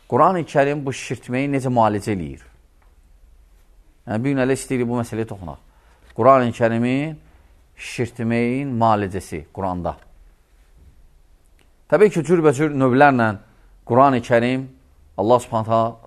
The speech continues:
Allah Taala bu məsələni cürbəcür yollarla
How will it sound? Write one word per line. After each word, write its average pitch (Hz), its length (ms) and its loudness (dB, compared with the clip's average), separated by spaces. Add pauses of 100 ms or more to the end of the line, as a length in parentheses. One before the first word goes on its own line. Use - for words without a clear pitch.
(120)
Allah 117 240 2
Taala 113 300 4 (1300)
bu 131 100 -2
məsələni 127 480 -2
cürbəcür 139 540 -4
yollarla 127 560 2